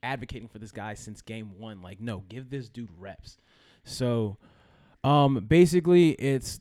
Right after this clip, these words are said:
this game is a do your job game. If you do your job on the Eagles team, we should be able to win.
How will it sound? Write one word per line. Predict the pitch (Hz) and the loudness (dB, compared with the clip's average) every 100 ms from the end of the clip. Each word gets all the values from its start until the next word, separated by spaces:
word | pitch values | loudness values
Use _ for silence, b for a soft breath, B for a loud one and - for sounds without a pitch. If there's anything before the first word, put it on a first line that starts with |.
| - | -2
this | 147 - | -2 0
game | 151 139 | 0 0
is | 123 | -2
a | 117 | -4
do | 104 | 0
your | 135 131 | 0 0
job | 131 120 123 123 | -2 -4 -4 -4
game. | 135 139 147 | -6 -6 -6
If | 113 127 | -8 -2
you | 143 | 0
do | 131 | 4
your | 131 127 | 4 4
job | 117 113 123 139 - | 2 0 -2 -4 -8
on | 113 110 107 104 98 92 | -8 -6 -6 -8 -10 -12
the | - | -10
Eagles | 117 120 143 | -8 -8 -8
team, | 123 123 110 | -6 -6 -4
we | 120 | -6
should | - 120 113 | -6 -8 -6
be | 117 | -4
able | 113 110 | -2 -4
to | |
win. | 104 110 120 | -4 -4 -4